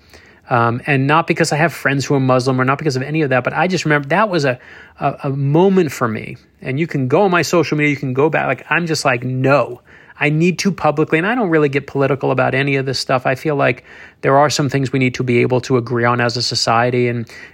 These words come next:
and we need to agree on what decency is, and we need to agree on what kindness is. And there are things we do, I think, as a culture do agree on. But I just remember th-, that struck me as just one of those moments where they're picking on someone. And, and to me, the American dream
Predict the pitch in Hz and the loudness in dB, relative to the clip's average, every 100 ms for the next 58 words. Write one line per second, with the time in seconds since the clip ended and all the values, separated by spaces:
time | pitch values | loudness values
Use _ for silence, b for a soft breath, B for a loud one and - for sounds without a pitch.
0 | B 120 123 127 127 - 127 123 131 120 | B 0 2 2 2 2 0 2 0 2
1 | 120 127 - 127 127 113 131 - 123 117 | 0 -2 -2 -4 -2 0 -2 0 0 0
2 | 120 120 120 120 127 120 117 113 - 117 | -2 -2 -4 -2 -2 0 -2 -6 -4 -2
3 | 120 120 - 123 139 170 165 175 143 139 | -2 -2 0 0 2 2 2 0 2 2
4 | 123 139 127 131 123 113 - 123 - 123 | 2 2 2 0 -2 -2 -2 -4 -4 -8
5 | 123 131 127 131 131 120 131 B B B | -4 -4 -2 -2 -2 -4 -10 B B B
6 | B B - 147 196 175 160 135 - 156 | B B 0 2 2 2 2 0 -2 -4
7 | 156 175 180 - - 151 135 - 120 120 | 0 -2 0 -4 0 0 0 0 -2 -2
8 | 123 - 139 123 - - 151 - 160 147 | -6 -6 -4 -4 -4 -2 -2 0 0 2
9 | 135 120 123 123 120 - 117 117 113 B | 2 2 2 0 -2 0 2 2 0 B
10 | B B B B 127 117 - - 131 127 | B B B B 0 0 -2 -4 -2 0
11 | 107 107 - 117 120 - 143 - - b | -2 -4 -4 -4 -4 -8 -12 -18 -20 b
12 | b b 147 131 127 151 135 156 170 190 | b b -2 -2 -2 -2 -2 0 0 2
13 | 151 143 147 170 175 160 135 123 131 131 | 2 2 2 2 2 0 -2 0 0 2
14 | 120 117 | 0 -2